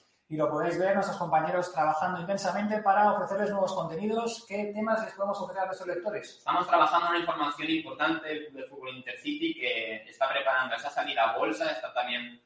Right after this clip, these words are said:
Speaker 2: tratando de convertirse a sociedad anónima deportiva y que está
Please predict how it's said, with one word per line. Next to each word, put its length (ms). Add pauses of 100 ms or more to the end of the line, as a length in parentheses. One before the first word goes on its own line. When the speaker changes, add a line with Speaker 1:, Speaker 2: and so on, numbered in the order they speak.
(160)
Speaker 2:
tratando 300
de 120
convertirse 640
a 180
sociedad 320
anónima 360
deportiva 420
y 60
que 60
está 160